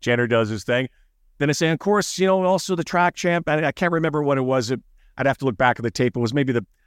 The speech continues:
the one, the start of the relays. And joining us is the trackside reporter.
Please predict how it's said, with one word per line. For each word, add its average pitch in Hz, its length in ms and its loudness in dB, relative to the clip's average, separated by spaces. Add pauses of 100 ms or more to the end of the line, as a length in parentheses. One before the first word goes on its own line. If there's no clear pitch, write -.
(140)
the 127 80 0
one, 131 260 2 (680)
the 127 80 -10
start 139 300 0
of 127 80 2
the 107 80 0
relays. 110 480 0 (680)
And 147 120 -2
joining 220 280 2
us 190 160 -2
is 151 120 -2
the 156 280 2
trackside 190 460 2
reporter. 170 460 0